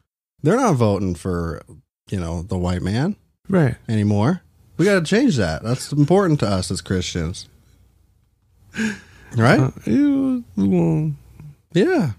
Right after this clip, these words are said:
Speaker 1: Whitey for, for Whitey for Prez. Oh, yeah. Big time. <laughs> Earlier, something serendipitous happened.
Speaker 2: Right.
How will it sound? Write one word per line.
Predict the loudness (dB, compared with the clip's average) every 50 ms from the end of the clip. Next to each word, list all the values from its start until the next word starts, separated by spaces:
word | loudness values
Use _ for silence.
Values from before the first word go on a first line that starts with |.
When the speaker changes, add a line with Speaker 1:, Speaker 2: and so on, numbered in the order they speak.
| -6 -2
Speaker 1:
Whitey | 0 0 2 2 0
for, | 0 0 0 0 0
for | -2 -2
Whitey | 0 2 2 2 0 0
for | 2 2 2
Prez. | 2 2 0 2 2 0 -2 -2 -6 -10 -10 -8 -8 -8 -8 -8 -8 -4
Oh, | 0 2 2 4
yeah. | 4 4 2 2 0 -2 -6 -12 -20 -20 -12 -2
Big | 0 0 0 2
time. | 0 0 0 0 0 -4 -8 -4 -4 -4 -4 -4 -6 -8 -8 -8 _ _ _
<laughs> | _ _ _ _ _ _ _ _ _ _ _
Earlier, | 0 0 2 4 4 4 4 4 4 2 0 -4 _ _ _ _ _ _ _ _ _ _ _
something | -2 0 0 2 4 4 4 4 2 0 -2 -6 -10 _ _ _ _ _ _ _ -10
serendipitous | -2 0 2 4 4 4 4 4 4 2 0 2 0 0 0 0 -2 -4 -2
happened. | -2 -2 -2 -2 -4 -6 -10 -12 -12 -12 -14 -18 _ _ _ _ _ _ _ _ _ 0
Speaker 2:
Right. | 2 4 4 4 2